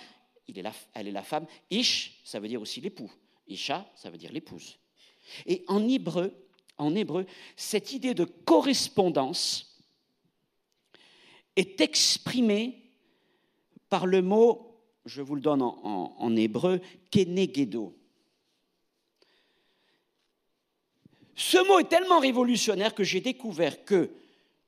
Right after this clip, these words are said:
pour ceux qui ont l'habitude d'étudier la Bible, vous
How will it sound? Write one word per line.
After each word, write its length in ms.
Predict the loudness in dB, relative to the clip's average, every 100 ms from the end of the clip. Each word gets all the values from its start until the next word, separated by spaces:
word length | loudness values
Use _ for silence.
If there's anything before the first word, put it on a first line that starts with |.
| _ _ _
pour 140 | -14 -6
ceux 140 | -4
qui 100 | -2
ont 80 | -2
l'habitude 400 | -2 -4 -6 -8
d'étudier 400 | -8 -8 -10 -6
la 120 | -6
Bible, 420 | -4 -4 -6 -12 -18
vous 120 | -20